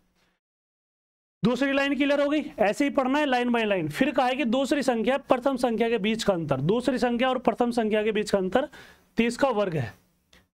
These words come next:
तो मतलब दूसरी संख्या और पहली संख्या का जो अंतर है वो तीस का वर्ग है, मतलब नौ सौ है। ये हो जाएगा मेरे पास में तीसरी हो जाएगी। इसकी वैल्यू यहाँ पे निकाल देंगे, देखिए क्या आएगी।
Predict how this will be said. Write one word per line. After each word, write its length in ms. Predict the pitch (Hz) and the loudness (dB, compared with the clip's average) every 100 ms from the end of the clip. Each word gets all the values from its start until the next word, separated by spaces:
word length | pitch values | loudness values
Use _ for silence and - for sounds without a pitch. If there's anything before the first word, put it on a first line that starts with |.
| _ - | _ -2
तो 80 | |
मतलब 300 | 202 220 247 | 2 2 2
दूसरी 300 | 185 226 240 | 0 0 0
संख्या 500 | 233 247 233 269 285 - _ - | 0 0 2 2 0 -8 _ -2
और 140 | 208 | 0
पहली 300 | 226 220 214 | 2 0 0
संख्या 300 | 226 220 214 | 0 0 2
का 100 | 220 | 0
जो 120 | 214 214 | 2 0
अंतर 300 | 196 190 190 | 2 0 2
है 220 | 254 285 - - _ _ | 0 -4 -14 -20 _ _
वो 220 | 226 - - _ _ _ | -2 -2 -10 _ _ _
तीस 260 | 240 254 254 | 0 0 0
का 120 | 277 | 0
वर्ग 260 | 247 214 180 | 2 0 0
है, 80 | 202 | 0
मतलब 240 | 233 254 | 0 0
नौ 220 | 214 208 | 0 -2
सौ 160 | 202 196 | 0 -2
है। 220 | 127 - _ _ _ _ _ _ _ | -2 -10 _ _ _ _ _ _ _
ये 40 | 196 | -2
हो 80 | 185 | 0
जाएगा 220 | 202 220 | 0 0
मेरे 160 | 311 | -2
पास 240 | 208 190 208 | 0 0 0
में 200 | 240 254 - _ _ | -2 -4 -14 _ _
तीसरी 320 | 185 175 143 | -4 -2 -2
हो 120 | 120 | -2
जाएगी। 340 | 117 110 110 113 _ _ _ _ _ _ _ _ _ | -2 -4 -6 -10 _ _ _ _ _ _ _ _ _
इसकी 220 | 208 - | -2 0
वैल्यू 280 | 262 254 269 | 0 0 0
यहाँ 140 | 247 240 | 0 0
पे 100 | 254 | 0
निकाल 300 | 254 240 240 | 0 0 0
देंगे, 240 | 247 254 | 0 -2
देखिए 480 | 202 - 214 220 233 | -4 -2 -2 0 0
क्या 140 | 226 | 0
आएगी। 300 | 214 214 214 | 0 -2 -4